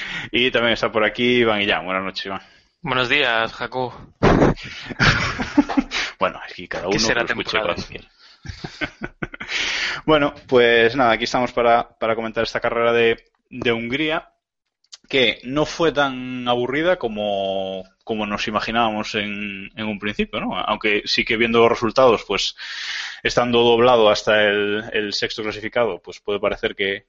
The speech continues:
Speaker 1: que la cañera fue, la carrera, perdón, fue bastante coñazo. Eh, la verdad es que estuvo, fue bastante estratégica, tuvo sus alternativas y, y nos divertimos bastante, ¿no, Iván?
Speaker 2: Sí, calma tensa, ¿no? Tuvimos durante toda la carrera una tensión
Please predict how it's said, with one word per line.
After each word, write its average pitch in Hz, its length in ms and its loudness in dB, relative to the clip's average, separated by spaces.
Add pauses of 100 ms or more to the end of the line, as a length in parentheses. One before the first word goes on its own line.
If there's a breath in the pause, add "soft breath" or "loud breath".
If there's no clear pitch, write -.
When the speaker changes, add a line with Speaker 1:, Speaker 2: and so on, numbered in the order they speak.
Speaker 1:
que - 80 -10
la 104 100 -2
cañera 107 220 -2
fue, 107 220 -6 (360)
la 98 240 -2
carrera, 98 320 2
perdón, 98 240 -8 (140)
fue 101 240 -2
bastante 101 1000 0
coñazo. 113 580 -2 (200)
Eh, 87 540 0
la 90 60 2
verdad 92 200 2
es - 100 -2
que 107 400 -2 (380)
estuvo, 113 400 2
fue 120 160 4
bastante 110 280 2
estratégica, 135 640 2
tuvo 113 180 -2
sus 107 340 -4
alternativas 113 760 2
y, 95 340 -2
y 107 160 0
nos 101 120 0
divertimos 101 360 2
bastante, 92 340 -2
¿no, 110 80 -8
Iván? 92 140 -12 (720 soft breath)
Speaker 2:
Sí, 160 320 -2
calma 147 320 0
tensa, 139 340 0
¿no? 127 140 -2
Tuvimos 127 380 -6
durante 123 380 -6
toda 123 180 0
la 120 120 2
carrera 117 420 0
una 120 240 -4
tensión 120 920 -6